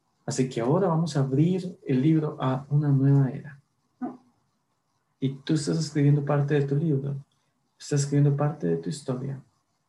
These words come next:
Y vamos a empezar un nuevo capítulo. Amén. Como piensas en esto, quiero que recordemos el mes de, el verso del año. Salmos ciento ocho,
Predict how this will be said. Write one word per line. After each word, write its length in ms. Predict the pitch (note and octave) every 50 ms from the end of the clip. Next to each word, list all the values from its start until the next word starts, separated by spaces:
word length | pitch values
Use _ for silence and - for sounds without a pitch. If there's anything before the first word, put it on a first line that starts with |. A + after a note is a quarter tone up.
| _
Y 80 | - C3
vamos 240 | B2 B2 C#3+ C#3+ C#3+
a 40 | C#3+
empezar 260 | C#3 C#3 C3+ C3+ C3
un 120 | C3 C3
nuevo 160 | C3+ D3 E3
capítulo. 500 | - F3+ - - C3+ C#3 - - - - - - - _ _ _ _ _ _ _ _ _ _ _ _ _ _ _ _ -
Amén. 480 | C3 C3+ D3 E3+ E3 C#3+ C3+ - - - _ _ _ _ _ _ _ _ _ _ _ _ _ _ _ _ _ -
Como 260 | - C3+ C3+ B2+ A#2+ -
piensas 340 | E3+ F3 F3 F3 E3 C#3 C#3
en 120 | C3 B2+
esto, 380 | A#2+ A2+ A2 - - C#3 C#3 - - - _ _ _ _ _ _ _ -
quiero 340 | D3+ D3 D3+ D#3+ F3 E3+ -
que 100 | - C#3
recordemos 800 | C3 C3 - - C#3 C3 - C#3+ D3 D#3 E3 E3+ E3 C#3+ - D3
el 180 | C#3 B2+ A#2+ A#2+ A#2+
mes 480 | A#2+ B2 C3+ D3+ F3 F#3 F3 - - - - - - _ _ _ _ _ _ _ _ _ _ _ -
de, 260 | C3+ D3 D3 D3 -
el 120 | C#3+ B2+
verso 640 | C#3 E3 F#3 F#3 - - - - A#2+ - C#3 - -
del 220 | - B2+ B2 A#2+ C3+
año. 420 | C#3 C3 A2+ A2 A#2+ C3 - - _ _ _ _ _ _ _ _ _ _ _ _ _ _ _ _ _ _ _ _ _ _ _ _ _ _ _ _ _
Salmos 1120 | - - - - - D3+ D3+ E3 E3+ F3 F3 F3 E3+ E3+ E3+ E3+ E3 - - - - _ _ _ _ _
ciento 960 | - - - - D3 D3 D3+ D#3 D3 - - D3+ C#3+ C3+ C3+ C3+ C3+ - - -
ocho, 640 | C#3 C#3+ C#3 C#3 - - A#2+ A2+ A2 A2+ B2 -